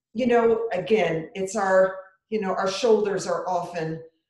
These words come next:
sort of a, it's not the biggest joint in our body, but as we get older, it gets very tight. And then you can reverse. I don't know, maybe you guys understand why this is called cow face. I don't get that, but, and reverse.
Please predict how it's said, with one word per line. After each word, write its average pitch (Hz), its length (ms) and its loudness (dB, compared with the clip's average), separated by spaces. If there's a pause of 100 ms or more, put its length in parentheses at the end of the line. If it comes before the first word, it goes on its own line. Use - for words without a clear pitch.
(240)
sort 190 280 -8
of 160 140 -6
a, 151 340 -6
it's 247 220 -6
not 330 240 -6
the 185 100 -2
biggest - 420 -2
joint 160 220 -6
in 151 100 -8
our 139 160 -6
body, 143 320 -4
but 151 300 -6 (680)
as 196 160 -10
we 196 80 -6
get 185 180 -6
older, 190 540 -2 (100)
it 170 140 -6
gets 170 240 -6
very 143 240 -4
tight. 123 400 -10 (240)
And 226 180 -2
then 240 140 2
you 220 100 0
can 208 180 -6
reverse. - 760 -10 (2250)
I 180 80 -4
don't 175 140 -4
know, 147 140 -2
maybe 190 260 -2
you 208 180 -4
guys 190 240 0
understand 160 440 -8
why 151 120 -6
this 147 180 -8
is 143 100 -16
called 135 320 -12
cow 135 200 -10
face. 120 260 -14
I 147 100 -6
don't 143 180 -8
get 117 220 -14
that, - 260 -14
but, 131 240 -14 (560)
and 180 180 -10
reverse. 123 800 -12